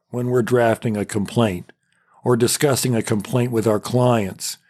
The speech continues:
whether or not it is or isn't sufficient under the pleading standard. Certainty and predictability is the cost of discretion. Also, uniformity is the cost of discretion.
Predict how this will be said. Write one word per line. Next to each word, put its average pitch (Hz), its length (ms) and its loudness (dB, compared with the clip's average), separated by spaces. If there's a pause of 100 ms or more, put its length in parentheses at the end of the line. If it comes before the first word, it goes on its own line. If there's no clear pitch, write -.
(160)
whether 131 360 2
or 123 60 2
not 120 260 2
it 123 160 2
is 147 380 4
or 120 120 6
isn't 110 440 0
sufficient 110 600 -2
under 113 180 0
the 107 80 -2
pleading 107 380 -2
standard. 87 520 -8 (520)
Certainty 120 540 -2
and 120 100 0
predictability 123 760 2
is 101 140 0
the 107 120 -4
cost 104 460 -2
of 95 80 -8
discretion. 92 680 -8 (840)
Also, 156 520 2
uniformity 156 1040 2
is 123 240 0
the 107 80 -2
cost 104 440 -2
of 107 80 -4
discretion. 98 680 -6